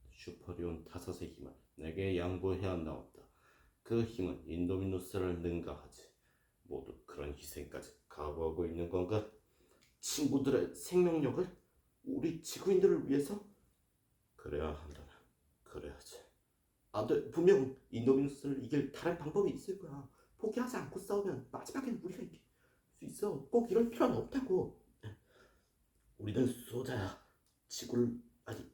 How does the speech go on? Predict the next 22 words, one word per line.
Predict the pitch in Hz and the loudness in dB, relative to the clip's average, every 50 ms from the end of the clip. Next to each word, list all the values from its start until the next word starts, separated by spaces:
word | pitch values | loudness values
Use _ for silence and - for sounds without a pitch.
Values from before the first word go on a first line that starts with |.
| _ - | _ -2
우주를 | 135 131 131 131 147 147 135 - 143 | 0 0 2 4 6 6 6 4 2
위해 | 147 147 | -4 -8
희생하는 | - - - - - 165 151 147 | -10 -12 -14 -14 -12 -12 -10 -8
것보다 | 147 151 - - - 143 113 - - - _ | -8 -6 -6 -6 -6 -6 -8 -8 -10 -14 _
더 | - 156 147 - | -8 -8 -6 -2
큰 | - 185 180 - - - - - - _ - | -2 0 0 -2 -4 -10 -16 -20 -12 _ -4
영광은 | 160 175 180 185 185 175 | -2 0 0 0 -2 -2
없어. | 165 170 165 - - 180 123 - - - - _ _ _ _ _ _ _ _ _ _ _ _ _ _ _ - - - _ _ _ _ _ _ | -4 -8 -6 -4 -2 -2 -2 -4 -8 -14 -20 _ _ _ _ _ _ _ _ _ _ _ _ _ _ _ -20 -20 -20 _ _ _ _ _ _
어, | - 95 - - - - _ | -12 -12 -12 -12 -18 -18 _
깊은 | - 90 - - 98 101 | -12 -12 -6 -4 -2 0
잠에서 | 98 98 107 107 113 - - | 0 0 0 -2 -4 -6 -8
깨어나. | - - 110 110 110 120 123 117 98 - - _ _ _ _ - | -8 -8 -6 -6 -6 -6 -6 -6 -6 -8 -14 _ _ _ _ -14
이렇게 | - 76 76 - - 87 87 - - _ _ _ _ _ _ | -12 -12 -10 -8 -8 -8 -8 -10 -14 _ _ _ _ _ _
즐거운 | _ - - 76 82 90 90 90 90 92 | _ -16 -14 -10 -8 -6 -4 -4 -2 -2
일이 | 90 98 101 98 98 - - | -2 -2 -4 -4 -6 -6 -2
또 | 95 95 98 | 0 0 0
있을 | 95 - 98 101 101 | 0 -2 -4 -4 -4
줄은 | - 101 104 110 101 | -6 -8 -8 -6 -2
몰랐어. | - 90 98 101 - - 143 139 - - - - - _ _ _ | -2 -2 -2 -2 -4 -6 -8 -8 -8 -10 -14 -20 -20 _ _ _
잊지 | - 101 117 110 - - 135 | -2 -2 -2 -2 -4 -2 2
마, | 131 135 131 | 2 2 2
선아. | 117 - 113 117 117 117 - - - | 2 0 2 2 2 2 2 -2 -6